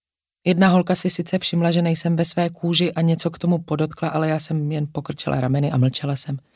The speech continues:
Ne, že bych se zrovna styděla, ale bylo to jako tehdy předtím, jak jsme si počíhali na madam ve dvoře, když vystupovala z auta.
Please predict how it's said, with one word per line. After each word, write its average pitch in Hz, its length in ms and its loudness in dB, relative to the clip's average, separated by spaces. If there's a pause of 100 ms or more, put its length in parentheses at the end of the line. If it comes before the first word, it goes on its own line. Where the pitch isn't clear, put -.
(1080)
Ne, 160 140 2
že 160 100 0
bych 160 180 -2
se 165 100 0
zrovna 160 280 0
styděla, 165 500 0
ale 151 320 -2 (420)
bylo 160 200 2
to 165 160 -2
jako 170 260 -2
tehdy 170 400 -2
předtím, 170 720 0 (100)
jak 156 200 -4
jsme 170 300 2
si 175 180 -4
počíhali 170 580 0
na 170 120 4
madam 170 360 4
ve 165 140 2
dvoře, 165 320 2
když 160 260 -6
vystupovala 165 580 -2
z - 160 -2
auta. 156 440 -2